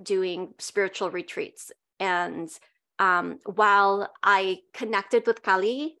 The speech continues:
and the, the dragons, again, remember, I didn't know, like, that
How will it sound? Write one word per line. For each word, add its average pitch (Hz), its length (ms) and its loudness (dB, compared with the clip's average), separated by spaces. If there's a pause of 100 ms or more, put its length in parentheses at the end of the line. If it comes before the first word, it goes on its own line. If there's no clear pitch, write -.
(120)
and 180 600 -2 (120)
the, 180 480 2 (160)
the 180 120 -12
dragons, 180 520 0
again, 185 240 0
remember, 185 300 0
I 180 80 4
didn't 185 300 -2
know, 180 320 2
like, 165 280 -4 (100)
that 170 120 -8